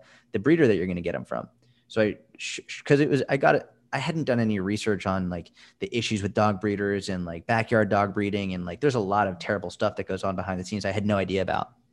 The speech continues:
So I sent her the breeder, and she,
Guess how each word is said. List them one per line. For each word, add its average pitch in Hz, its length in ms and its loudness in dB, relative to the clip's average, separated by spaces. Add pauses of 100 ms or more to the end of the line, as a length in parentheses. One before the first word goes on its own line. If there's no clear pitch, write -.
(840)
So 117 480 4 (420)
I 113 40 0
sent 131 240 0
her 117 100 4
the 104 60 2
breeder, 107 580 0 (220)
and 104 280 -2 (400)
she, 117 520 0